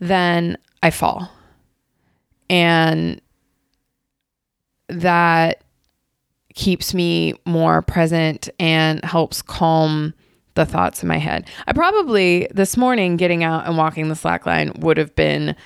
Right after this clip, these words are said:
a brilliant idea, but the sun wasn't out. And honestly, I am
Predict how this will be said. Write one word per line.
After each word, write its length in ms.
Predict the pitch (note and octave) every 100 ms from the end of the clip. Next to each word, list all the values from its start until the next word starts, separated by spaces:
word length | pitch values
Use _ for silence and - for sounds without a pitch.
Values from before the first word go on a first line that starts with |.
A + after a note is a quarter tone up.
| - _ -
a 80 |
brilliant 580 | E3+ E3 D#3 D3 D3+ -
idea, 580 | E3 E3 D#3+ C#3 - F3+ -
but 420 | E3 D#3 D#3 - - - _ _
the 100 | F#3+
sun 300 | - F#3 F3+
wasn't 320 | G#3 G#3 A3+
out. 460 | - A3 A#3 A#3 - -
And 280 | E3 E3+ -
honestly, 640 | E3 E3 D#3 F#3 - - -
I 480 | E3 E3 E3 E3+ - - _ -
am 260 | E3 D#3+